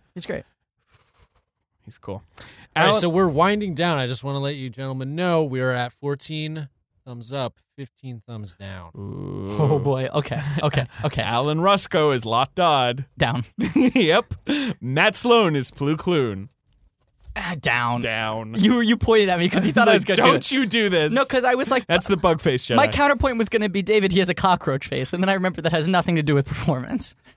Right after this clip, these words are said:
Speaker 1: I was gonna give the actor credit for wearing a mask with the face of a cockroach.
Speaker 2: Veronica Segura as Corday.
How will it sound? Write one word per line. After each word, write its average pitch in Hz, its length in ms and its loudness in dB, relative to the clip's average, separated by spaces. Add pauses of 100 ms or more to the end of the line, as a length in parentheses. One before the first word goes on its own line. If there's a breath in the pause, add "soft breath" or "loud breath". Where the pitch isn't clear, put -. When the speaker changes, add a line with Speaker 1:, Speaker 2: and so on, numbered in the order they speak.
(160 soft breath)
Speaker 1:
I 208 80 4
was 247 120 0
gonna 254 160 0
give 220 360 0
the 190 140 0
actor - 400 -2
credit 190 360 0
for 190 140 0
wearing 151 340 2
a 139 40 2
mask 135 360 0
with 151 100 0
the 143 80 -2
face 139 320 0
of 151 140 0
a 151 60 0
cockroach. 127 680 -4
Speaker 2:
Veronica 165 720 2
Segura 170 540 2
as 110 180 -4
Corday. 131 640 -4